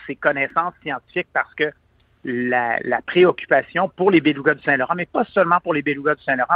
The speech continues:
pour plein d'autres espèces en danger à travers le, le monde, entre autres les épaulards sur la côte ouest. Alors, on travaille avec tous ces collègues-là pour faire avancer ces connaissances-là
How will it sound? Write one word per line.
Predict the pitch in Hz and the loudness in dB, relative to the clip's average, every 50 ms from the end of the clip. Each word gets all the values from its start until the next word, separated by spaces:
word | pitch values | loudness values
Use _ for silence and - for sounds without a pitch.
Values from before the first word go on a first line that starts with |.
| - | -2
pour | - 165 - | -2 -4 -6
plein | _ - 208 240 233 | _ -2 -2 0 2
d'autres | 196 202 196 - - 156 127 143 | 2 2 2 0 -2 -8 -4 -4
espèces | 139 - - - 156 156 - _ - - - - - - - - - | -4 -4 -2 -4 -4 -4 -4 _ -20 -20 -20 -20 -20 -18 -8 0 0
en | - 147 | 2 2
danger | 143 147 139 139 131 143 175 | 2 2 0 0 0 2 2
à | 170 - | 2 2
travers | - 139 127 131 131 131 | 2 0 2 2 2 2
le, | 127 123 120 135 - | 0 -2 -6 -6 -6
le | 135 131 127 | -4 -4 -4
monde, | 120 123 147 190 185 | -2 -4 -4 -4 -4
entre | 156 147 - - | -8 -8 -4 -4
autres | 165 170 - | -4 -2 -2
les | 160 143 120 - | -4 -4 -2 -2
épaulards | 143 - - 143 139 131 131 151 180 190 - | -4 -2 -2 -2 0 2 2 0 0 -2 -6
sur | - 147 139 | -6 -4 -4
la | 135 - | -4 -2
côte | - 139 127 123 - | -2 -2 -2 -2 -2
ouest. | 135 151 185 202 - - - - - _ - | 0 0 0 0 -2 -10 -20 -20 -14 _ -2
Alors, | 127 131 139 | 0 2 2
on | 139 | 2
travaille | - - 143 143 139 | 2 2 2 4 4
avec | 202 156 - | 4 2 2
tous | - - 180 - | -2 -10 -4 -4
ces | 175 | -2
collègues-là | - - 147 135 127 120 117 139 185 | 0 2 2 2 2 0 -2 0 -2
pour | 190 - 170 - | 0 -2 -6 -6
faire | - - 165 170 | 0 0 2 2
avancer | 180 139 135 131 127 - - 226 - | 2 2 2 0 -2 -4 -8 -10 -8
ces | 185 156 | -10 -6
connaissances-là | - 165 147 135 131 123 104 - - 131 117 120 - - - 156 175 196 | 0 0 0 0 0 -6 -6 -4 -4 -2 -2 -4 -6 -4 -2 -2 -2 0